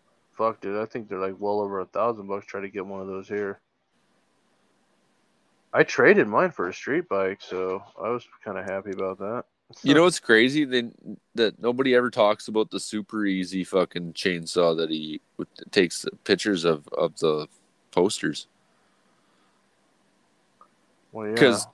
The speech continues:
Speaker 2: the Super Easy, I would have thought would have been in the first movie, but it wasn't even used at all.
Speaker 1: It should have been used in the first movie. That would have been a lot, um,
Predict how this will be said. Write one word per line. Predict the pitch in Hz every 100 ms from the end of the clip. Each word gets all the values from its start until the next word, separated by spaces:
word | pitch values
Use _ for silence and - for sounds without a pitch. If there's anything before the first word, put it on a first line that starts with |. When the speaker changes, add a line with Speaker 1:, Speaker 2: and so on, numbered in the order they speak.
| -
Speaker 2:
the | 120 120
Super | - 120 127 131 104
Easy, | 95 92 98 95 82 - _ _ -
I | 98
would | 113 113
have | 87
thought | - 90 90 -
would | 90 85
have | 80
been | 87
in | 85 78
the | 73
first | - 73 - -
movie, | 85 82 78 - _ _ _ _
but | 95 87
it | 82
wasn't | 92 85 90
even | 85 82
used | 85 87 80
at | 78
all. | 80 117 _ _ _ _ _ _ -
Speaker 1:
It |
should | - 117 151
have | 156
been | 107
used | 107 107 107
in |
the | 104
first | - 107 101 107
movie. | 104 107
That | 107 104
would | 104
have | 104
been | 107
a | 104
lot, | 104 101 - _ 101
um, | 101 101 98